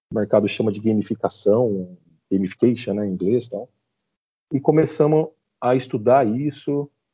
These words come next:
é, montamos um core de time de desenvolvedores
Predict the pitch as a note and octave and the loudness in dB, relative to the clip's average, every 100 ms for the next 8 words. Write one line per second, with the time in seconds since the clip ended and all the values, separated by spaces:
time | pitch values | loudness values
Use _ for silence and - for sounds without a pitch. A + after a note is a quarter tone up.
0 | - G#2+ A#2 C3+ - - D#3 E3 C#3 B2 | -6 -2 2 2 2 2 4 4 0 -4
1 | - B2+ C3+ A#2+ - _ G2+ - - A#2 | 2 4 4 2 -4 _ -18 -16 -8 -6
2 | A2 G2+ G2+ G2+ G2+ A2 G2+ F2+ F#2+ A2 | -6 -6 -10 -8 -4 0 0 0 -2 2
3 | C3 C3 - | 2 2 -8